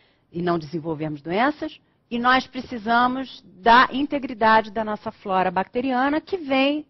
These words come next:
de alimentos nobres. Quando a gente não come frutas e vegetais, em contrapartida come muito alimento refinado, muita, muita carne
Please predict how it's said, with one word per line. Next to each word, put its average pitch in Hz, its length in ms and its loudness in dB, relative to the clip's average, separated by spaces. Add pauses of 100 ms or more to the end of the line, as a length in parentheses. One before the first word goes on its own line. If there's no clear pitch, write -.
(140)
de 226 280 4 (680)
alimentos 190 580 -2
nobres. 156 580 -4 (480)
Quando 190 180 0
a 202 60 0
gente 185 280 -8
não 285 200 4
come 311 320 4
frutas 233 400 -6
e - 20 -8
vegetais, 214 720 2
em 240 80 -8
contrapartida 214 760 -4
come 190 280 -4
muito 175 300 -6
alimento 240 380 0
refinado, 233 680 0
muita, 233 420 -4 (220)
muita 233 280 -2
carne 214 760 4